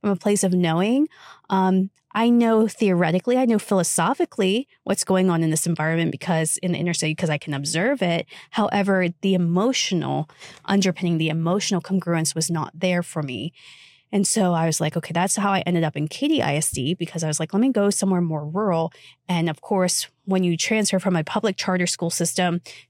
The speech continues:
to the traditional public school system, the promotion strategies are different and you have different certifications. So I just ended up back literally as a first year teacher after being, you know, almost a director level position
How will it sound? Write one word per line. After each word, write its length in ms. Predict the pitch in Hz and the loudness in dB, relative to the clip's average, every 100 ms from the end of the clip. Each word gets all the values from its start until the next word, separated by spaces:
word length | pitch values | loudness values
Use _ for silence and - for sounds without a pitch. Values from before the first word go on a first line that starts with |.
| - | -4
to 200 | 208 185 | 0 0
the 100 | 165 | 0
traditional 480 | 185 180 196 196 | 0 0 0 0
public 260 | 156 175 165 | -2 -4 -4
school 200 | - 160 | -4 -4
system, 520 | - 160 - 160 160 - - _ _ - | -2 -2 0 0 -2 -4 -20 _ _ -4
the 100 | 175 | -4
promotion 720 | 170 214 208 208 214 196 185 | 0 2 2 2 2 2 2
strategies 540 | 175 180 170 165 170 156 | 2 0 0 0 -2 -2
are 80 | |
different 580 | 160 254 - 214 202 190 | -2 -2 0 0 2 0
and 100 | 165 | -2
you 120 | 156 | -2
have 80 | 151 170 - | -4 -8 -10
different 260 | 165 - 147 | -10 -8 -6
certifications. 800 | 160 147 - 226 220 208 202 - - - - | -4 -6 -4 -2 2 2 2 0 -8 -20 -8
So 400 | - 185 175 - | 0 2 2 -2
I 80 | - | -2
just 200 | 190 185 - | -2 -2 0
ended 220 | 196 185 | 0 2
up 180 | 160 - | 0 0
back 300 | 170 156 156 | -2 -2 -4
literally 640 | 180 190 170 143 139 151 _ _ - | -2 2 2 0 -2 -4 _ _ -4
as 300 | 185 175 165 - | 0 2 0 0
a 180 | 190 160 | 0 0
first 400 | - 185 180 - | -2 -2 0 -2
year 120 | 165 | -2
teacher 320 | - 151 156 | -4 -4 -4
after 300 | - 170 - | -4 -4 -2
being, 420 | 160 165 156 151 147 | -2 0 0 -2 -2
you 100 | 196 | -2
know, 120 | 180 | -2
almost 440 | - 190 180 170 - | 0 0 0 0 -2
a 60 | 175 | -4
director 340 | 175 165 190 | -2 -2 0
level 220 | 170 170 | 0 0
position 540 | 165 170 139 180 170 | 0 0 0 0 -2